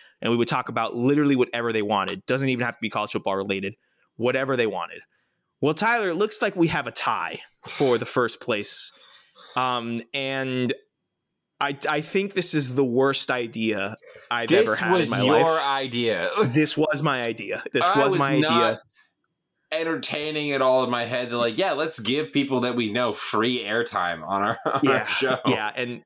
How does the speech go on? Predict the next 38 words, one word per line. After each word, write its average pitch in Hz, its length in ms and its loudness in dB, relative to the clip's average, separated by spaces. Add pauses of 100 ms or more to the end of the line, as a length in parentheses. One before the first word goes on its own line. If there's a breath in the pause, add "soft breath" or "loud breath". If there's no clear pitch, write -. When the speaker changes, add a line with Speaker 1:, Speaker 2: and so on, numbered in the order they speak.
Speaker 1:
and, 131 140 -4
and 131 220 -4
I 123 80 -2
think 151 240 -2
it's 147 140 0
only 135 240 2
fair 123 360 2
that 110 220 -2
because 123 440 -2
th-, 123 380 -10
the 123 180 0
winner's 117 360 2
tied, 110 480 -4
that 107 160 -2
we 120 120 0
have 110 220 -6
to 107 60 -10
do 107 260 -4 (580)
two 156 220 4
episodes - 460 -4
now. 73 260 -8 (260 loud breath)
Speaker 2:
Fair. 160 220 -4
Speaker 1:
So, 143 1000 2
so 143 600 0
I 135 100 0
would 135 140 0
like 151 180 0
to 156 100 -2
say 143 220 4
a 139 40 2
congratulations 139 1000 0
to, 123 420 2 (420 soft breath)
um, 120 280 -2
the 135 160 0
only 135 300 4
variable 147 480 2
is 156 120 2
time, 104 440 -2